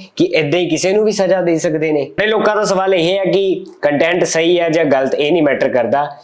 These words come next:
ਕਿ ਕਿਸੇ ਨੂੰ ਮਾਰ ਦੇਣਾ ਇਹ ਕਿੱਥੋਂ ਤੱਕ ਜਾਇਜ਼ ਹੈਗਾ ਵਾ। ਬਾਕੀ ਤੁਸੀਂ ਕੁਮੈਂਟ ਕਰਕੇ ਜ਼ਰੂਰ ਦੱਸਿਓ ਕਿ ਅੰਮ੍ਰਿਤਪਾਲ ਸਿੰਘ ਮਹਿਰੋ ਨੇ ਇਹ ਕਰਕੇ ਸਹੀ ਕੀਤਾ ਜਾਂ ਗਲਤ। ਕਾਫੀ ਲੋਕ ਇਹ ਵੀ ਕਹਿ ਰਹੇ ਆ ਕਿ ਪਿਆਰ ਨਾਲ ਸਮਝਾ ਕੇ ਵੀ ਗੱਲ ਕੀਤੀ ਜਾ ਸਕਦੀ ਹੈ, ਏਦਾਂ ਮਾਰ ਦੇਣਾ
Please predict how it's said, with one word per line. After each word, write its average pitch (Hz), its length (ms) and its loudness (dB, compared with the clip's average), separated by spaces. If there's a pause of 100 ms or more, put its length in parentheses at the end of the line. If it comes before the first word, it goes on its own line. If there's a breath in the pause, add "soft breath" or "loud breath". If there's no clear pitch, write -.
(120 loud breath)
ਕਿ 170 100 0
ਕਿਸੇ 175 280 0
ਨੂੰ 175 180 2
ਮਾਰ 127 240 2
ਦੇਣਾ 156 220 2
ਇਹ 156 240 0
ਕਿੱਥੋਂ 156 240 -2
ਤੱਕ 147 180 0
ਜਾਇਜ਼ 120 380 0
ਹੈਗਾ 113 260 0
ਵਾ। 139 280 -2
ਬਾਕੀ 147 220 2
ਤੁਸੀਂ 214 240 2
ਕੁਮੈਂਟ 226 220 0
ਕਰਕੇ 208 280 2
ਜ਼ਰੂਰ 165 300 2
ਦੱਸਿਓ 185 280 0
ਕਿ 175 160 0
ਅੰਮ੍ਰਿਤਪਾਲ 151 480 0
ਸਿੰਘ 160 240 0
ਮਹਿਰੋ 147 220 2
ਨੇ 156 120 2
ਇਹ 147 200 0
ਕਰਕੇ 139 260 0
ਸਹੀ 156 300 -2
ਕੀਤਾ 147 300 -2
ਜਾਂ 147 160 0
ਗਲਤ। 117 320 0
ਕਾਫੀ 170 300 0
ਲੋਕ 214 200 0
ਇਹ 214 120 0
ਵੀ 220 120 2
ਕਹਿ 190 180 0
ਰਹੇ 190 100 2
ਆ 202 40 -2
ਕਿ 196 120 2
ਪਿਆਰ 160 320 0
ਨਾਲ 175 120 0
ਸਮਝਾ 175 320 2
ਕੇ 143 100 0
ਵੀ 151 160 0
ਗੱਲ 143 160 2
ਕੀਤੀ 131 280 0
ਜਾ 120 180 2
ਸਕਦੀ 123 320 0
ਹੈ, 143 60 0
ਏਦਾਂ 143 180 0
ਮਾਰ 127 280 0
ਦੇਣਾ 135 300 0